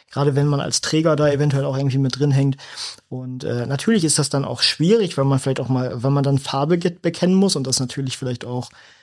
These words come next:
ähm, bei anderen Menschen, die vielleicht auch Mitglied der Gemeinde sind, dann vielleicht negativ aufstoßen kann. Aber gerade sowas,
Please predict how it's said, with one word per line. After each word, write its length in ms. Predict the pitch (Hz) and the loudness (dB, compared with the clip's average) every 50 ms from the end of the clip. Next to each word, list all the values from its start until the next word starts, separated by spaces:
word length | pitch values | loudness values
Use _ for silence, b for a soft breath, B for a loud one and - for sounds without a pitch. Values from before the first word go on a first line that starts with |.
| b b b _ | b b b _
ähm, 260 | 120 120 120 123 120 | -6 -2 0 0 -2
bei 140 | - 117 - | -2 -6 -4
anderen 280 | 135 139 143 139 139 | 0 0 2 2 4
Menschen, 360 | 135 139 151 165 - - 160 | 4 4 2 2 2 2 2
die 80 | 135 131 | 0 0
vielleicht 220 | - 139 123 - | -2 -2 -4 -4
auch 80 | 117 - | 0 0
Mitglied 320 | 143 151 151 - 139 127 | 0 0 2 0 -2 0
der 100 | 127 127 | 0 0
Gemeinde 460 | 127 127 131 139 151 170 185 185 170 151 | 0 2 2 4 4 4 4 4 4 4
sind, 400 | 160 160 160 165 160 - - 151 | 4 2 2 2 0 0 0 0
dann 320 | 143 143 147 147 151 147 | 2 2 2 2 0 0
vielleicht 280 | - 143 139 131 131 - | 0 0 -2 -2 0 0
negativ 420 | 147 160 175 165 165 - 165 - | 2 2 2 2 0 -2 -6 -6
aufstoßen 460 | - 147 143 - - 147 143 131 151 | -6 -6 -6 -6 -6 -6 -4 -2 -4
kann. 180 | 135 - 143 135 | -2 -2 -4 -2
Aber 120 | 123 135 | -2 -4
gerade 320 | 127 - - 135 143 143 135 | -4 -4 -4 -4 -2 -2 -2
sowas, 480 | 117 143 143 147 156 147 139 - - | 0 0 2 2 2 4 4 2 0